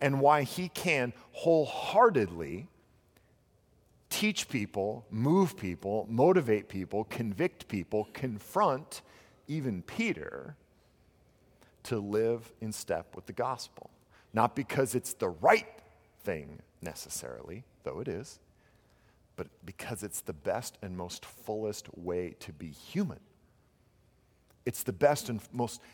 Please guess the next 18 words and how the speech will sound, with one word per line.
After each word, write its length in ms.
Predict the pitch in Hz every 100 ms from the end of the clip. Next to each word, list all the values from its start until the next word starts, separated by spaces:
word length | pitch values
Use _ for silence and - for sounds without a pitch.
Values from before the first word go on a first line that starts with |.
| -
and, 100 | 120
and, 160 | 120 110 - _ -
and 140 | 110
fullest 460 | - 160 151 131 120
way 260 | 120 131
to 180 | - 123
experience 600 | 113 - - 143 139 127 -
who 160 | 156 147
God 240 | 131 135
has 160 | 131 117
made 180 | 127
us 160 | 139 -
to 100 | -
be. 280 | 80 185 - - _ _ _ _ _ _ _ _ _ _ _ _ _
It's 180 | 147 -
the 160 | - 139
most 400 | 143 147 - - - - _
Eden-like 960 | 196 208 214 190 160 156 - 127 123 113